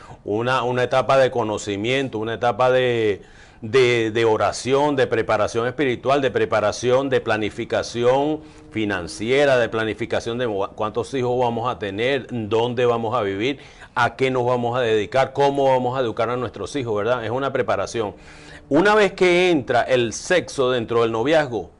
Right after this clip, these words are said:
ya todo lo demás no tiene importancia.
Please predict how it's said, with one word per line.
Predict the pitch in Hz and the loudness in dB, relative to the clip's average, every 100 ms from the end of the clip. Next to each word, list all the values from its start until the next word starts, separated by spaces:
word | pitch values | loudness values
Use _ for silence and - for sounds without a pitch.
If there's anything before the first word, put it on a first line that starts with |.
| - - | -20 -12
ya | 107 135 127 - - | 0 0 0 -6 2
todo | 165 160 143 | 4 6 6
lo | 131 | 4
demás | 123 117 120 | 4 0 -2
no | 113 | -4
tiene | 113 110 | -2 -4
importancia. | 95 90 90 82 - | -6 -8 -8 -10 -14